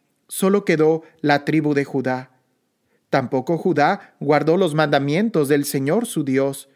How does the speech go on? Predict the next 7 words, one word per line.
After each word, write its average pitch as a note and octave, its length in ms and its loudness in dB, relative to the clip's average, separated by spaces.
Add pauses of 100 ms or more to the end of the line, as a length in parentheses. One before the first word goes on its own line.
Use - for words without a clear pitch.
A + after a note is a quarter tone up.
(420)
Siguieron A3+ 460 2
las A#3 180 2
costumbres F3 640 0
que E3 80 0
Israel D3+ 640 0 (160)
había C#3 420 2
practicado. C3 800 -2